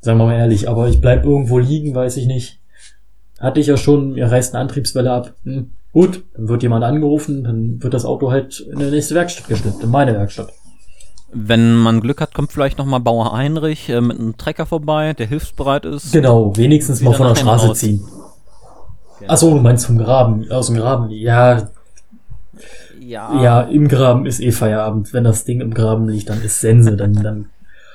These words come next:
Speaker 1: versuche ich da gar nichts mehr, dann ist Feierabend. <laughs>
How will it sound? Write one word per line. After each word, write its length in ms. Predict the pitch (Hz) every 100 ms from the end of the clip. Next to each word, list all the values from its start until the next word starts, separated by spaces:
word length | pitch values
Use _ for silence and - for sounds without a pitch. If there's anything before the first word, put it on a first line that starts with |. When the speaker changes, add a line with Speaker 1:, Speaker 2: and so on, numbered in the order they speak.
| -
Speaker 1:
versuche 440 | - 127 139 185 170
ich 80 | -
da 140 | 123
gar 260 | 120 127 170
nichts 320 | 175 - -
mehr, 180 | 151 147
dann 160 | 131
ist 240 | 123 - -
Feierabend. 760 | 113 123 123 107 107 101 101 - - - -
<laughs> 440 | 196 - 190 -